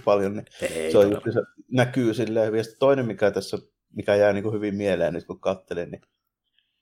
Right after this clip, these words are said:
Speaker 1: tässä on parhaimman näköiset savut ja pölyefektit, <laughs> mitä on ikinä tehty missä, ja sitä on paljon, sitä on koko ajan.
Speaker 2: Joo, ne on kyllä tosi huikeita. Ja sitten, äh, mun mielestä edelleenkin ne on tosi hienoja justiin ne, äh, salami- ja säde-efektit, mitä tulee siinä, äh, lop-, tota niin, niin, elokuvan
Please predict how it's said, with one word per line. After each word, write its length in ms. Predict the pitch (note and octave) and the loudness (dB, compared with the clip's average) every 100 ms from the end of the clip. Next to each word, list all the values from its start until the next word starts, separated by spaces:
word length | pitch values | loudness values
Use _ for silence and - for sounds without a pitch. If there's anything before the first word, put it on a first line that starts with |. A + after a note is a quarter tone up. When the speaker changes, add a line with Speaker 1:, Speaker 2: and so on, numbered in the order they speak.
| _ _ - | _ _ -4
Speaker 1:
tässä 220 | A2 A#2+ | -2 -2
on 40 | |
parhaimman 480 | B2 C3 B2 G2+ G2 | 2 4 4 2 2
näköiset 320 | G2+ G#2+ - | 0 0 0
savut 460 | - - G2+ F#2 - | 0 2 2 -2 -4
ja 80 | - - | -2 2
pölyefektit, 680 | F#2+ F2 - - - A3 B3+ A3+ | 4 2 2 0 -2 -2 -6 -6
<laughs> 100 | G2 | -2
mitä 140 | F#2+ | 2
on 60 | - | 2
ikinä 320 | - - G2+ | 0 -6 -2
tehty 200 | - A2 | -2 -2
missä, 340 | G#2 G#2 - | -2 -2 0
ja 60 | G#2+ | 2
sitä 120 | B2 | 2
on 100 | A#2+ | 2
paljon, 420 | B2+ A2+ G#2+ G2 | 4 6 6 4
sitä 100 | - | 4
on 80 | B2+ | 2
koko 360 | C3 B2+ G#2 E2 | 0 0 0 0
ajan. 280 | G2 G#2+ F#2+ - | -2 -6 -6 4
Speaker 2:
Joo, 260 | C3 B2+ | 6 8
ne 80 | A2 | 6
on 100 | A2+ | 4
kyllä 120 | A2+ | 4
tosi 200 | A2+ A#2 | 2 2
huikeita. 560 | G2 A2+ G#2 F#2 F2+ F#2+ | 2 2 2 0 0 0
Ja 100 | F#2+ | 2
sitten, 320 | G#2+ - A2 A2 | 2 2 2 2
äh, 120 | G#2+ | 4
mun 100 | C#3 | 4
mielestä 280 | C3+ B2+ - | 4 2 2
edelleenkin 380 | C3 D3+ A2+ A#2 | 2 4 4 2
ne 40 | |
on 40 | A#2 | 2
tosi 220 | A2+ G#2 | 2 4
hienoja 300 | G#2 G2+ G2 | 4 4 2
justiin 320 | G2 - G2+ | 2 2 2
ne, 80 | G2+ | 2
äh, 80 | G2 - - G2+ G2 | 0 -6 -2 2 4
salami- 440 | - C3+ C3+ A2 | 6 6 8 6
ja 60 | G2 | 6
säde-efektit, 580 | A2 A2 G#2+ G2 - F2 | 4 4 4 2 0 -2
mitä 160 | F#2 | -2
tulee 200 | F2+ F#2+ | 0 0
siinä, 220 | - G2 | 2 0
äh, 80 | F#2 - | 0 0
lop-, 420 | G2 G2+ G2 - - | 2 2 0 -10 -8
tota 200 | F#2+ F#2+ | -2 0
niin, 240 | F#2 F#2+ | 0 0
niin, 220 | F#2+ F#2 | 0 0
elokuvan 580 | F2+ G2+ G2 F#2+ F#2+ F#2 | 0 0 0 2 2 0